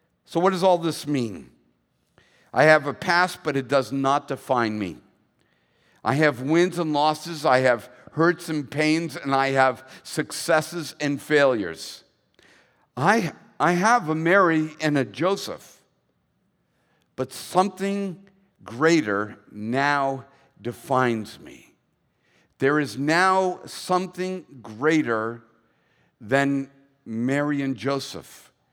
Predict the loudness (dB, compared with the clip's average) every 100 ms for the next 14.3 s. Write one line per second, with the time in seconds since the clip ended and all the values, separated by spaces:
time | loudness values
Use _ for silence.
0 | _ _ _ _ -10 0 0 0 -2 -4
1 | -2 -4 -6 -12 -20 -20 -20 _ _ _
2 | _ _ _ _ _ _ _ _ _ -6
3 | -4 -4 -4 -6 -2 0 0 0 -4 -6
4 | -8 -6 -6 -6 -10 -20 -8 0 0 0
5 | 0 0 0 -6 -6 -8 -16 -6 0 2
6 | 2 0 -4 _ -2 -2 0 -2 -2 0
7 | -2 -4 -8 -16 _ _ _ _ _ _
8 | _ _ -4 0 2 0 0 -2 -2 -2
9 | -4 -4 -4 -8 -10 -16 -12 -8 -8 -10
10 | -16 _ _ _ _ _ _ -4 -2 -4
11 | -10 -10 -12 -12 -12 -6 -4 -6 -8 -14
12 | _ _ _ _ _ _ _ _ _ _
13 | -4 -2 2 2 2 -2 -14 -12 -8 -6
14 | -4 -4 -6